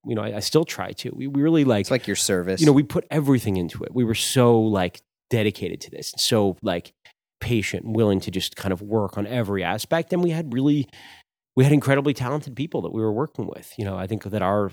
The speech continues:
Speaker 1: like, our kind of team there, we were learning from a lot, like, our tailors.
Speaker 2: Right.
Speaker 1: Um,
Speaker 2: So, w-,
Speaker 1: so
Speaker 2: when does Christopher Street open up? 'Cause that's, that was,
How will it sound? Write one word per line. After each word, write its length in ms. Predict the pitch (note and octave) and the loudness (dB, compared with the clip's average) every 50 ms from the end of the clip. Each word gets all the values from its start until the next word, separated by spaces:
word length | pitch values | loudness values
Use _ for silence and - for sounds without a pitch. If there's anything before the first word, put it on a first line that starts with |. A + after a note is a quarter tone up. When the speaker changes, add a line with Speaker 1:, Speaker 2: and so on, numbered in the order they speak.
| - - | -6 -8
Speaker 1:
like, 180 | G2+ G#2 F#2 _ _ _ _ _ - | -8 -8 -10 _ _ _ _ _ -10
our 140 | - F#2 G2 | -10 -10 -8
kind 180 | - - A#2+ | -6 -4 -6
of 80 | G2 - | -6 -6
team 280 | - - A2+ A2+ B2+ B2 | -6 -6 -4 -2 -2 -2
there, 140 | F2+ F2+ | -2 -2
we 120 | F2+ G2 G2+ | -2 -2 -2
were 160 | G2 G#2 G2+ G2 - _ _ - | -2 -2 -4 -4 -8 _ _ 0
learning 320 | A2 B2 B2 A2 F#2 E2+ | 0 2 2 2 -2 -2
from 180 | - - F#2+ G2 | -4 -2 -2 0
a 60 | G2 | 0
lot, 320 | F#2+ G2+ B2+ - - - | 0 0 -2 -2 -6 -8
like, 120 | - G2 - | -10 -8 -6
our 140 | F2+ F2 F2 | -6 -6 -4
tailors. 600 | - - A#2+ C3+ C#3+ F2+ - - - - - _ _ _ _ _ _ _ _ | -2 -2 -2 -2 -2 -6 -12 -12 -12 -12 -12 _ _ _ _ _ _ _ _
Speaker 2:
Right. 320 | - A2 A2 G2 F#2 F#2+ - _ - | -2 0 0 0 0 -4 -8 _ -4
Speaker 1:
Um, 540 | B2+ A#2 A2 G#2 G2 F#2+ F#2+ F#2 F2+ E2 - - _ _ _ _ _ _ _ _ _ _ _ _ _ _ _ - | 0 0 2 2 2 0 0 -2 -4 -6 -8 -12 _ _ _ _ _ _ _ _ _ _ _ _ _ _ _ 0
Speaker 2:
So, 120 | - C#3+ | 2 2
w-, 140 | C#3 C3+ - | 4 4 2
Speaker 1:
so 200 | A2+ G2+ G2+ G#2 F2+ | 0 -2 -4 -4 -2
Speaker 2:
when 240 | A#2+ B2+ C#3+ E3 F3 | 2 2 2 4 4
does 160 | E3 C#3 - | 2 0 0
Christopher 540 | - - C3+ B2+ - - G#2+ A#2+ G2 F2+ F2+ | 0 0 0 0 0 -2 -4 -4 -4 -4 -4
Street 420 | - - - - G2 F2+ E2 - _ _ _ _ _ - | -4 -8 -8 -6 -4 -6 -6 -8 _ _ _ _ _ -4
open 260 | G2 F#2+ - F#2+ F2+ | -4 -2 -2 -4 -6
up? 160 | - - - | -8 -8 -4
'Cause 140 | - B2 A2+ | 0 0 4
that's, 240 | A#2 C3 C#3+ - - - - _ - - | 4 4 2 2 -4 -14 -16 _ 0 2
that 120 | - - | 2 4
was, 200 | - D3+ B2+ B2 | 4 2 2 2